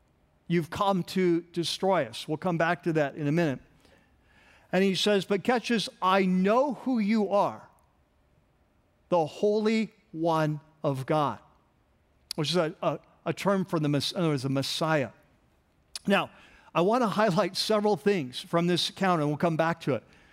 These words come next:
Uh, number one, I want you to catch this, that this demonic spirit, he knows who Jesus is. He, he knows not just that who he is physically, yet Jesus from Nazareth. I mean,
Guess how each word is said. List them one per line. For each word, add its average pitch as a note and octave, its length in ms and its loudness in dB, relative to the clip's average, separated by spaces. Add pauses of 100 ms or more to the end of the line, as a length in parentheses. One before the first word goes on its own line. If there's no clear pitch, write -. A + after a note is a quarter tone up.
(540)
Uh, F3 220 4 (120)
number A3+ 360 2
one, G3 340 0 (100)
I D#3+ 120 2
want G3+ 240 0
you A3+ 80 2
to - 20 -2
catch G#3+ 280 0
this, F3 200 -4 (160)
that F3+ 200 0
this G#3+ 240 0 (100)
demonic E3+ 800 0
spirit, C#3+ 680 0 (1000)
he F#3+ 220 2
knows F3+ 480 2
who D#3 120 0
Jesus C#3 540 -2
is. - 420 -4 (1200)
He, G3+ 120 4
he G#3+ 160 2
knows G#3+ 240 2
not A3 140 2
just A3 280 0
that F3 240 2 (280)
who A3+ 200 2
he G#3+ 80 4
is F3 160 0
physically, G3+ 600 0
yet D#3+ 240 0
Jesus G3 540 0
from E3+ 360 -2
Nazareth. F3+ 640 2
I F3+ 40 0
mean, F3 200 0